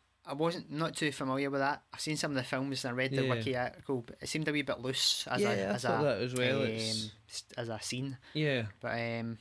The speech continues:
Speaker 1: I mean, what's in there, like, Martyrs?
Speaker 2: Yeah, mm-hmm.
Speaker 1: Um, High Tension, I haven't seen that. But, uh,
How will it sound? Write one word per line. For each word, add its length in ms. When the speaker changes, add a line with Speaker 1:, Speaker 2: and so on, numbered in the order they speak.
Speaker 1:
I 80
mean, 220
what's 240
in 80
there, 160
like, 140
Martyrs? 640
Speaker 2:
Yeah, 300
mm-hmm. 340
Speaker 1:
Um, 720
High 180
Tension, 540
I 100
haven't 140
seen 220
that. 200
But, 100
uh, 360